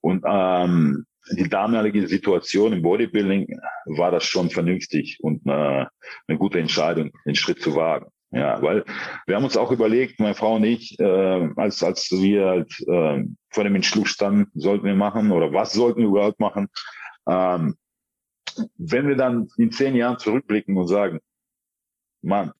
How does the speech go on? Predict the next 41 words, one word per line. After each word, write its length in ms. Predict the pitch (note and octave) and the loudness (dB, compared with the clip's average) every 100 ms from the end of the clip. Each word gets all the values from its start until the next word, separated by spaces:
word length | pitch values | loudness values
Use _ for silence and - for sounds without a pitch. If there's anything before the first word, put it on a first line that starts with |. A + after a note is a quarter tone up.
| _ | _
hätten 220 | - G2+ G#2+ | -6 -2 2
wir 80 | |
das 160 | G2 - | 0 0
doch 140 | F#2+ | -2
probiert.“ 480 | - F#2+ E2+ G2+ E2 - _ _ - - - _ | 0 -2 2 0 0 -6 _ _ -20 -20 -20 _
Ja, 120 | - F#2 | -4 -2
und 120 | E2+ | -2
das 160 | D#2+ | -2
wollten 220 | E2+ E2+ D#2 | 0 0 0
wir 80 | |
nicht. 220 | C#2+ A#1+ - _ _ | -4 -6 -12 _ _
Ja, 200 | B1 D2 | -6 -2
also 180 | E2 D2+ | 0 0
man 140 | E2 F3 | 0 2
sollte 260 | A3+ A#3 | 2 2
ja 240 | G#2+ G#2 G#2 | 0 2 0
in 140 | F#2 | 0
seinem 260 | F#2+ G2+ F#2+ | 0 0 2
Leben 360 | G#2+ G2+ G#2 - - - _ _ | 2 2 2 0 -14 -20 _ _
alles 600 | F2+ G#2+ G#2+ - - - _ _ - | 0 0 0 -4 -10 -16 _ _ -10
so 280 | - A2 - | -2 0 2
aufbauen, 720 | B2 - - G#2 G#2 G2+ - - | 0 -2 -2 0 0 -2 -6 -12
äh, 500 | - F2+ F2 E2+ E2 | -4 -2 0 0 -2
dass 180 | D#2+ E2 | -2 -2
man 140 | G2+ F#2 | -2 0
sein 200 | F#2 F2+ | 0 2
Leben 440 | G2+ F#2 F2+ - - | 0 0 -2 -6 -10
glücklich 500 | F#2+ G#2 C#3+ C3+ - | -4 -2 0 -2 -2
führt 380 | B2+ B2 A#2+ - | 2 2 0 -6
und 300 | - G2 F#2 - | -2 0 -2 -4
so 300 | G2 - A2 | -8 0 0
führt, 320 | B2 A#2 A#2 - | 2 0 0 0
wie 80 | |
man 160 | G#2+ G2+ | 0 0
das 320 | F#2+ - - _ _ _ | 0 -2 -12 _ _ _
am 160 | E2 - | -4 -2
besten 340 | A2+ - F2+ | -2 0 -2
kann. 300 | F#2+ A2+ G#2 | 0 -2 0
Also 240 | D2+ D#2 D#2+ | 0 2 2
jetzt, 260 | D#2+ - | 0 0
oder, 300 | F2+ D#2+ C#2+ | 2 2 -2